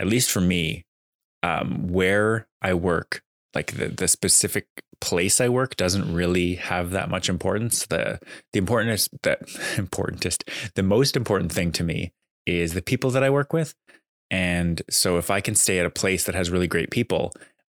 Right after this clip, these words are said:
and kind of tailor what I do over time to get to where I really wanna be, um, then that's kind of the ideal situation for me.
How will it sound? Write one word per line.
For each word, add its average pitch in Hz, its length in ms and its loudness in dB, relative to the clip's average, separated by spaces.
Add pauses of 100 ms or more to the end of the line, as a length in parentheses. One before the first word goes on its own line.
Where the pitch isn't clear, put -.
and 87 540 0
kind 85 180 -2
of 80 100 -6
tailor 98 380 2
what 90 180 0
I 87 140 0
do 160 460 4 (100)
over 110 220 2
time 113 540 0
to - 120 -2
get - 280 0
to 95 140 0
where 87 220 2
I 87 60 2
really 87 260 0
wanna 85 200 -2
be, 123 340 2 (440)
um, 82 420 -2
then 85 140 -2
that's 82 320 0
kind 87 220 -2
of 85 60 -2
the 87 100 -2
ideal 82 240 -2
situation 87 480 0
for - 140 -6
me. 52 220 -8